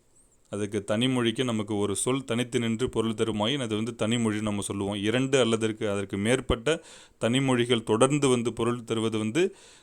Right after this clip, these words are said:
அஹ், தொடர்மொழி நம்ம சொல்லுவோம். பொதுமொழி வந்து பிரித்து பார்த்தால் ஒரு பொருளையும் பிரிக்காம இருக்கும்போது இன்னொரு பொருளையும்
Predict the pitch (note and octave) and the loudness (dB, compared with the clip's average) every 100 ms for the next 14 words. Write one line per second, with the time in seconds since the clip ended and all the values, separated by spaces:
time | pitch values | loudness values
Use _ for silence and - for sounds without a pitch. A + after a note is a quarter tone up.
0 | _ A#2+ A2+ B2 B2 B2+ A#2+ A#2+ A2+ G#2+ | _ -2 2 6 6 6 4 2 2 0
1 | G#2 G#2+ A2 B2 D3 D3 C3 B2 B2 C#3 | -2 0 0 4 4 4 2 2 0 -4
2 | A#2+ C#3 C#3 C3 B2+ A#2+ C3+ B2+ A#2 A#2+ | 0 -2 0 0 2 2 2 2 0 0
3 | A#2 B2 E3+ - A2+ C#3+ C3 B2 A#2 A#2 | 0 0 -2 -4 0 0 2 0 0 0
4 | A2+ A2+ B2+ A2+ A2+ A2 B2+ B2 A2 | 0 2 2 0 -2 -2 -2 -4 -6